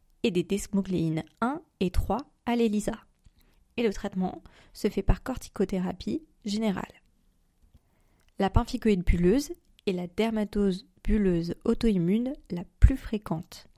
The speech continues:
Elle atteint les personnes âgées, avec pour principale comorbidité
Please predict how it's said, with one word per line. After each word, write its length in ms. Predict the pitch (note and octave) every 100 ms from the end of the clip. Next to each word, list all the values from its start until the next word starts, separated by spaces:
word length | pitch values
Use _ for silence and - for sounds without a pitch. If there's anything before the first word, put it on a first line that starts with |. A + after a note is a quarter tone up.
| - - - -
Elle 160 | A3 A3+
atteint 220 | A3 G3
les 100 | F3+
personnes 420 | F3 - G3 E3+
âgées, 400 | F#3 F#3+ B3 - - - - _
avec 240 | G#3 F#3
pour 140 | - -
principale 500 | - C4 - A3+ G#3+
comorbidité 840 | G#3+ G#3 G3+ G3+ F#3+ F#3 F#3+ F3